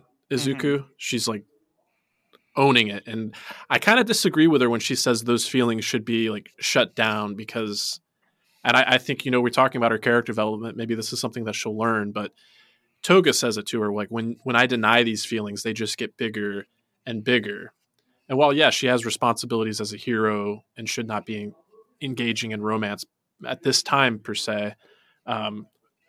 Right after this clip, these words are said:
Speaker 1: I don't think she should be denying who she is or what she wants or
Speaker 2: Yeah.
Speaker 1: shutting down her feelings. I think that's a lesson that she's going to learn. Uh,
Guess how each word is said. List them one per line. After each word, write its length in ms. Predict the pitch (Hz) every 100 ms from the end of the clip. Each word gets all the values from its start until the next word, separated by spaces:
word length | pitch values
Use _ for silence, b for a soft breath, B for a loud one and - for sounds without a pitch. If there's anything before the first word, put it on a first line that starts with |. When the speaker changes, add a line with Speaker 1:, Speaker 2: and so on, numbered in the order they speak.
| _ _ -
Speaker 1:
I 100 | 135
don't 180 | 131 127
think 140 | 131
she 160 | - 123
should 240 | - 117
be 200 | 113 110
denying 460 | 107 110 110 107 104
who 140 | 110
she 200 | 104 -
is 140 | 110 104
or 80 | 104
what 140 | 104
she 180 | - 120
wants 480 | 107 104 101 - - b b
or 100 | 127
Speaker 2:
Yeah. 100 | 107
Speaker 1:
shutting 240 | - 113 107
down 180 | 107 104
her 80 |
feelings. 340 | 101 120 107 104
I 60 |
think 180 | 104 117
that's 180 | 113 107
a 40 | 110
lesson 260 | 107 -
that 100 | 107
she's 180 | - 113
going 240 | 113 107 101
to 100 | 107
learn. 360 | 104 104 104 - _ _ b b b b b
Uh, 280 | 120 107 104